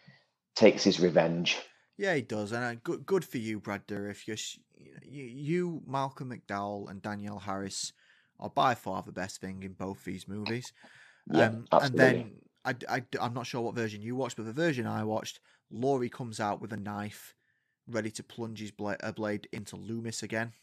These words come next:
Speaker 2: I've got a funny feeling you didn't watch this version.
Speaker 1: No, that's not the one that, uh, that I watched. In the version I watched, um, literally, uh, Michael falls back onto some farm equipment that are in the shed,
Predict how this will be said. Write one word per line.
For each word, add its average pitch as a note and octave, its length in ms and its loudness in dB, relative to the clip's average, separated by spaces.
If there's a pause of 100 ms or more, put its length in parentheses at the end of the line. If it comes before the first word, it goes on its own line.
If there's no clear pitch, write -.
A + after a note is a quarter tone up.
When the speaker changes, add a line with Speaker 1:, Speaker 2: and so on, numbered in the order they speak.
(140)
Speaker 2:
I've - 100 -10
got - 120 -8
a - 20 -10
funny G2+ 220 -10
feeling F#2+ 300 -8
you F#2+ 100 -10
didn't F#2 220 -8
watch - 180 -10
this - 120 -12
version. F#2 380 0
Speaker 1:
No, F#2 280 12
that's F#2+ 240 10
not G2+ 160 10
the G2 80 8
one F#2 280 10
that, F#2 280 6
uh, F2+ 160 12
that G2 180 8
I F#2+ 120 12
watched. F#2 280 8
In G2+ 60 8
the G2 80 8
version G2+ 380 10
I G2 140 12
watched, - 560 8
um, F2 540 10
literally, F#2 540 4 (240)
uh, F2+ 240 8
Michael G2 360 10
falls F2+ 360 8
back - 360 10 (320)
onto F2+ 400 4
some F2+ 220 -2
farm A2 320 10
equipment G#2 480 6 (100)
that G2+ 120 2
are E2+ 100 0
in F2+ 80 -4
the F#2 60 -6
shed, G2+ 320 8